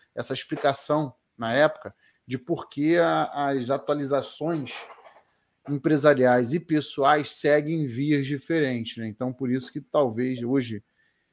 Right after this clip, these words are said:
uma pessoa comum, um microempreendedor que já tá tendo acesso a funções de empresa, né,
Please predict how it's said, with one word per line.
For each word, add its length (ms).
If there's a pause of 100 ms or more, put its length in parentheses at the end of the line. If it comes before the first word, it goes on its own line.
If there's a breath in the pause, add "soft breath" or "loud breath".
(280)
uma 160
pessoa 400
comum, 340
um 40
microempreendedor 1120
que 100
já 100
tá 120
tendo 280
acesso 520
a 40
funções 520
de 120
empresa, 640
né, 240